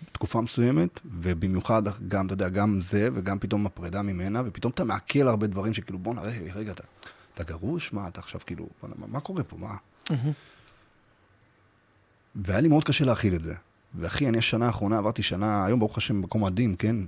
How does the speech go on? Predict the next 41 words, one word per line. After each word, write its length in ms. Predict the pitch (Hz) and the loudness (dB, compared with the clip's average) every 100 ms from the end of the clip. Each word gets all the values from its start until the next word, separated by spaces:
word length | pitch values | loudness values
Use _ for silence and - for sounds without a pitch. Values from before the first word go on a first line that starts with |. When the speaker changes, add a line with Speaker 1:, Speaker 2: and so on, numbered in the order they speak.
| - | -8
Speaker 1:
תודה 200 | 90 101 | -2 2
לאל. 300 | 104 127 160 - - - - - _ _ _ 185 | 4 4 2 -2 -16 -20 -20 -20 _ _ _ -14
אבל 280 | 104 92 90 | -2 0 2
הייתי 680 | 104 - 143 127 123 113 95 - - _ - | 2 6 8 10 8 6 2 -2 -18 _ -6
בשנה 300 | - - 135 | -4 -2 2
מאוד 220 | 123 160 | 6 6
קשוחה. 360 | - 214 - 160 - _ _ - | 4 0 2 0 -4 _ _ -6
אתה 80 | 120 | -4
יודע, 100 | - - - - | -4 -10 -16 -10
הרבה 220 | 98 143 | 8 8
בריחות, 520 | 147 135 - 92 87 - - | 8 4 2 0 -4 -8 -8
פתאום 280 | - 127 | -2 0
העשייה 440 | 123 117 - 113 143 | 2 0 0 0 0
שלי 340 | - 127 110 | 2 6 6
במקום 380 | 98 92 - 117 | 6 4 6 6
הזה 220 | 104 101 | 6 4
ש-, 180 | 90 - 90 82 87 | 2 -2 -6 -8 -10
קצת 260 | - 120 - | -2 0 2
ירדה. 280 | 95 85 69 - _ - - - - _ - | 2 0 -4 -8 _ -20 -20 -20 -20 _ 2
לא 120 | 107 | 8
ידעתי 260 | 170 156 - | 8 8 4
פתאום 320 | - 143 143 | 4 6 6
מה 120 | 131 | 6
אני 100 | 147 | 6
רוצה. 360 | 123 123 - 147 87 - _ | 4 2 4 4 2 -10 _
לא 120 | 101 107 | -4 -4
ידעתי 160 | - | 0
פתאום 200 | - 147 | 4 6
אם 100 | 131 | 8
זה 100 | 135 | 8
מה 80 | 147 | 6
שאני 180 | 143 135 | 4 4
רוצה 340 | 123 160 147 | 4 6 6
לעשות, 420 | 95 101 120 - - | 4 2 0 -2 0
כאילו, 200 | 110 95 | 2 4
ב-, 280 | 95 95 90 | 2 2 0
ב-, 60 | 92 | -2
בחיים 340 | 90 110 156 | -2 -2 2
שלי. 200 | 156 107 | 4 2
אם 80 | |
אני, 60 | 90 | 2